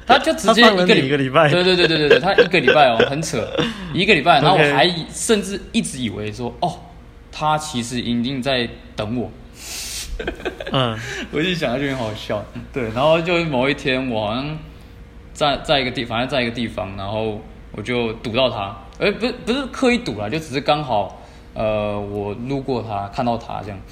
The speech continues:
Speaker 1: 然后我就冲上去，
Speaker 2: 嗯。
Speaker 1: 然后就跟踪他。他从头到尾，从他，就从 A 点到 B 点，他完全没有跟我讲半过-，半句话。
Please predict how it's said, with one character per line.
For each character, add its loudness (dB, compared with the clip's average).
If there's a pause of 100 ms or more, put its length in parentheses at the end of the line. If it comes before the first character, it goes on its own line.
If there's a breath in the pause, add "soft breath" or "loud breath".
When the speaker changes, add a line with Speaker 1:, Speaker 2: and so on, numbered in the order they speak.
(440 loud breath)
Speaker 1:
然 -6
后 -2
我 -2
就 -4
冲 0
上 2
去， -6
Speaker 2:
嗯。 -10
Speaker 1:
然 -6
后 -2
就 -6
跟 -4
踪 -6
他。 -10 (340)
他 4
从 -2
头 2
到 6
尾， 4
从 0
他， 2
就 -6
从 -2
A 2
点 -4
到 2
B -6
点， -8 (380 loud breath)
他 2
完 0
全 -4
没 -2
有 -2
跟 -4
我 -4
讲 -8 (120)
半 0
过-， -6 (220)
半 2
句 -4
话。 -2